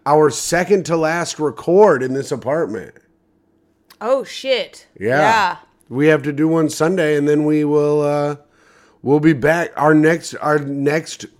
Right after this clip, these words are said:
Speaker 1: free feed episode, our next non-Patreon episode,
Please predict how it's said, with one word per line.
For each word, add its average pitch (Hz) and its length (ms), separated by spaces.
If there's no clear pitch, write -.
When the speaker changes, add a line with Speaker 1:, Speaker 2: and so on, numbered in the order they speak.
Speaker 1:
free 196 500
feed 196 380
episode, 131 640
our 117 80
next 139 260
non-Patreon 165 920
episode, 120 500